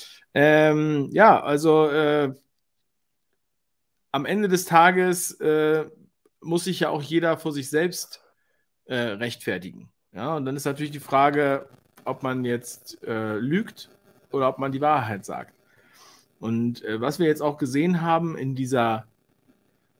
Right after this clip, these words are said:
Corona-Zeit und das, was damit verbunden war, wenn dann auf einmal die Leute sagen, „Ja, es war ja alles gar nicht so schlimm“ oder „Wir haben das halt mal gemacht“, äh, oder „Wir wussten's ja nicht besser“ oder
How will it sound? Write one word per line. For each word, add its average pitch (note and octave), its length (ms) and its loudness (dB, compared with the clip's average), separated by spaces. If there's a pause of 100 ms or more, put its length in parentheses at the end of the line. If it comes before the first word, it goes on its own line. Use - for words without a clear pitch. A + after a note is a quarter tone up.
Corona-Zeit D#3+ 1160 0 (120)
und B2+ 160 -10
das, B2+ 180 -2
was D3 140 -4
damit C#3 240 -4
verbunden C3 480 -6
war, F2+ 180 -10
wenn C3+ 140 -4
dann D#3+ 140 0
auf C3+ 100 -2
einmal E3 260 0
die D3 80 -6
Leute D3+ 220 0
sagen, C#3+ 220 -2
„Ja, C#3 100 -4
es C3 140 -6
war D3+ 120 8
ja C#3+ 140 4
alles A2+ 220 -4
gar G#2 100 -10
nicht F#2 140 -14
so - 100 -20
schlimm“ - 280 -20 (140)
oder C3 340 -4 (540)
„Wir B2 120 -2
haben D3 120 2
das C#3+ 180 0
halt C#3 160 0
mal B2 120 0
gemacht“, B2 400 -4 (720)
äh, B2+ 400 0
oder E3 460 6
„Wir C#3+ 180 -4
wussten's F#3 420 0
ja C#3+ 120 0
nicht B2 180 -6
besser“ A2 420 -6 (100)
oder D#3 480 2